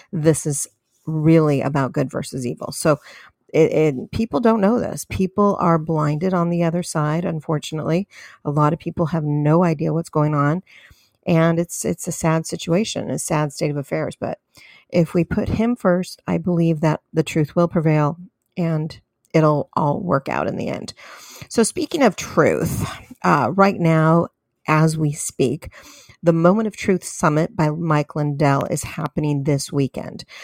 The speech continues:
in Springfield, Missouri, and exposes the fraud of the twenty twenty election of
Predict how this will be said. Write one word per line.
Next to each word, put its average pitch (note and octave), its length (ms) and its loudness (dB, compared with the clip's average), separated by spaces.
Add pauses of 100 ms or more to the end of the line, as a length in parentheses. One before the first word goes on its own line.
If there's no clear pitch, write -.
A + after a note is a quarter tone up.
(220)
in D#3 160 0
Springfield, F#3+ 640 0
Missouri, D#3 720 2
and E3 140 2
exposes D#3 800 0
the C#3+ 80 -4
fraud D#3 520 4
of D3 100 -4
the D3+ 80 -2
twenty D3+ 320 -2
twenty C#3+ 280 -2
election E3+ 680 -2 (540)
of D#3+ 180 2